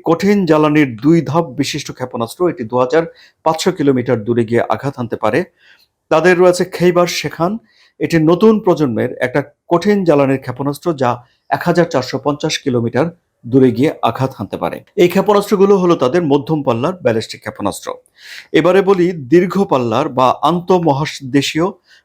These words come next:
ব্যালিস্টিক ক্ষেপণাস্ত্র, যাকে আপনারা আইসিবিএম বলে চেনেন এবং এগুলোর সম্ভাবনার কথা বলা হয় আর কি, যে ফাত্তাহ, এটা হলো ইরান দাবি করেছে যে এটা তাদের প্রথম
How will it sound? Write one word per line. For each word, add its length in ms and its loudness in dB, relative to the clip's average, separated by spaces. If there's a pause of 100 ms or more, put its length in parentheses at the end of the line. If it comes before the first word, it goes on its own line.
ব্যালিস্টিক 540 2
ক্ষেপণাস্ত্র, 640 -6 (400)
যাকে 340 -2
আপনারা 340 2 (500)
আইসিবিএম 800 2
বলে 400 2 (220)
চেনেন 400 0
এবং 260 -2
এগুলোর 320 4
সম্ভাবনার 580 -2
কথা 220 -8
বলা 240 -4
হয় 220 -4
আর 100 -8
কি, 220 -6 (480)
যে 220 2 (420)
ফাত্তাহ, 540 -2 (300)
এটা 200 -2
হলো 420 0 (180)
ইরান 400 2 (380)
দাবি 200 0
করেছে 340 2
যে 120 2
এটা 140 -2
তাদের 260 2
প্রথম 540 0